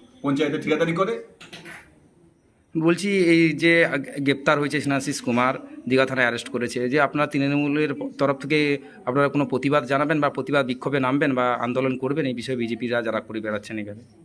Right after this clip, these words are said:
Speaker 1: এর বড় নে-, বড় মাথা ধরা পড়ুক, একসঙ্গে সবার প্রতিবাদটা হবে। প্রতিবাদ তো অবশ্যই হবে, প্রতিবাদ হবে না? বিবেকানন্দ অঞ্চলে, অঞ্চলে একটা বদনাম হয়ে গেল। ধর্মের নামে যেখানে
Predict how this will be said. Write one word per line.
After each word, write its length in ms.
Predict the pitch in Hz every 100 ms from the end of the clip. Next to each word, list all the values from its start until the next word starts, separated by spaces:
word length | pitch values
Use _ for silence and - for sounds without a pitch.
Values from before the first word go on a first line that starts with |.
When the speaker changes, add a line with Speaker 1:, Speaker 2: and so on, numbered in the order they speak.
| -
Speaker 1:
এর 360 | 123 156 185 185
বড় 260 | 143 175
নে-, 200 | 170 -
বড় 220 | 113 156 175
মাথা 300 | 151 143 165
ধরা 200 | 160 165
পড়ুক, 340 | 175 190 - - - - - - - -
একসঙ্গে 460 | 135 - 170 170
সবার 240 | 180 156 156
প্রতিবাদটা 460 | 147 147 139 135
হবে। 240 | 107 90 92 - _ _ _ 180 175 165 _ - - 143 - - 127
প্রতিবাদ 340 | 123 156 170
তো 80 | 202
অবশ্যই 340 | 160 170 226
হবে, 220 | 160 123
প্রতিবাদ 340 | 123 143 185 170
হবে 180 | 165 247
না? 180 | 185 - - -
বিবেকানন্দ 420 | 113 139 151 160 165
অঞ্চলে, 440 | 165 165 175 175
অঞ্চলে 520 | 151 147 156 165 170
একটা 240 | 160 165 147 110 107
বদনাম 300 | 127 175 180
হয়ে 180 | 165
গেল। 200 | 156 135 120 - - - - _ _ _ _ -
ধর্মের 340 | 101 143 165 170
নামে 220 | 170 175
যেখানে 420 | 170 165 165 170